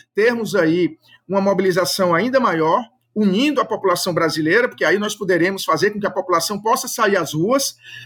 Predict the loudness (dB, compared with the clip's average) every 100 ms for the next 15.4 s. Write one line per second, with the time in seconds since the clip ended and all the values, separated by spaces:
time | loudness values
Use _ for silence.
0 | -14 -8 -4 0 0 0 -2 0 0 0
1 | -2 -2 0 2 0 -2 -2 -2 0 0
2 | 0 0 0 -2 -4 -6 -6 -4 -2 0
3 | 0 -2 -6 -2 0 0 -2 -6 -4 0
4 | 0 -2 -2 0 0 -2 -4 -2 0 2
5 | 0 0 -2 -2 -4 -2 -4 -4 -2 0
6 | 2 0 -4 -2 0 0 -4 _ -20 -20
7 | -20 -10 0 0 2 0 -2 -2 -2 2
8 | 2 2 0 -4 -6 -8 _ -20 -20 -8
9 | -2 2 2 0 -8 _ -4 -2 -2 0
10 | 0 2 0 0 0 -6 _ -4 -4 -2
11 | -2 0 0 0 -2 0 0 0 0 0
12 | -4 -6 -20 -14 -4 -2 0 0 0 -2
13 | 0 2 0 -2 -6 -4 -4 -2 -2 -2
14 | 0 0 0 -2 -2 0 0 0 -2 0
15 | 0 2 0